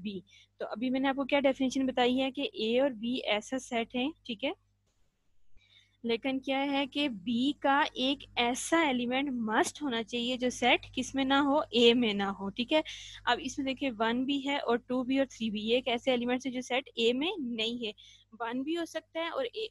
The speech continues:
मतलब एक element भी हो सकता है और एक से ज्यादा भी हो सकते हैं। ठीक है ना, तो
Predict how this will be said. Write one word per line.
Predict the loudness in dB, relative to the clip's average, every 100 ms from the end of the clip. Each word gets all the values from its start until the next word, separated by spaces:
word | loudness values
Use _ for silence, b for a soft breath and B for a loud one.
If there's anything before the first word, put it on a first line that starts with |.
| -10
मतलब | -10 -6
एक | -2 -2 -2
element | -2 -4 -2
भी | -2
हो |
सकता | -2 0 0
है |
और | 0
एक | -2
से | -2 -4
ज्यादा | -2 0 0
भी | 0 -2
हो | -6
सकते | -10 -16 -12
हैं। | -8
ठीक | -4
है | -2
ना, | -4 -6 B
तो | B